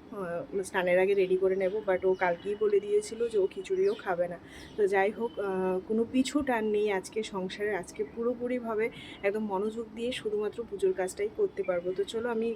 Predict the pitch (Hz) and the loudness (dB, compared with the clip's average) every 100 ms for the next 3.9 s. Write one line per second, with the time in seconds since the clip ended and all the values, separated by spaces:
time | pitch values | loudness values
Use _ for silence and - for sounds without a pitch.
0 | - - 226 226 214 208 - 233 233 302 | -6 -12 -6 -6 -4 -8 -4 0 2 0
1 | - - - 208 185 190 214 196 185 190 | -2 -16 -4 -4 2 2 2 -2 -2 -2
2 | 202 202 190 190 175 175 180 190 196 - | -2 0 2 2 0 -6 -8 -6 -6 0
3 | 202 196 208 254 254 262 - 202 240 | 0 0 4 4 6 2 4 4 4